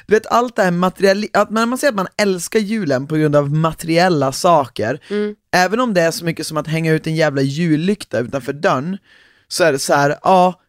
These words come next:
Speaker 1: det är därför du älskar julen", men vissa hatar julen för att de är ensamma eller för att, ja, men det är så här, det sätter lite grann i perspektiv. Jag menar inte att jag mår bättre av att folk <laughs> hatar julen, det är inte så.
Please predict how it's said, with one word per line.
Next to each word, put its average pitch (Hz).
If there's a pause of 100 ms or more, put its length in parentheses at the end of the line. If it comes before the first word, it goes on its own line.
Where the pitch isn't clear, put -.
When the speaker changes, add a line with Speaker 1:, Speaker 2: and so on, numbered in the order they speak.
Speaker 1:
det 180
är 180
därför 165
du 135
älskar 123
julen", 120
men 151
vissa 160 (280)
hatar 156
julen 127
för 135
att 131
de 131
är 123 (240)
ensamma 170
eller 165
för 165
att, 151 (320)
ja, 196
men 247 (180)
det 254
är 254
så 226
här, 151
det 175
sätter 208
lite 185
grann 98
i -
perspektiv. 165 (260)
Jag 190
menar 214
inte 175
att 147
jag 147
mår 143
bättre 139
av 131
att 135
folk 131
<laughs> -
hatar 156
julen, 156
det 160
är -
inte 180
så. 127